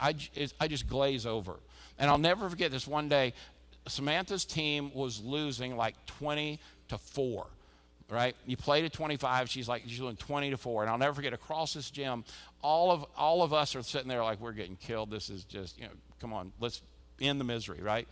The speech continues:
And I hear Samantha's voice say, "Come on, ladies, we got this."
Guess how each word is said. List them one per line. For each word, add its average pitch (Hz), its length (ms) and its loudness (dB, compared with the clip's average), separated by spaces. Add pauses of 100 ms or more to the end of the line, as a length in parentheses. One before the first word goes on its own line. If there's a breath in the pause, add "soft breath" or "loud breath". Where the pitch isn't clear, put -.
(320 loud breath)
And 120 100 0
I 123 60 4
hear 151 220 0
Samantha's 151 580 -2
voice 120 380 0
say, 117 400 0 (320 loud breath)
"Come 494 140 12 (180)
on, 330 140 12
ladies, 370 440 12 (100)
we 415 280 12
got 320 360 12
this." 151 520 4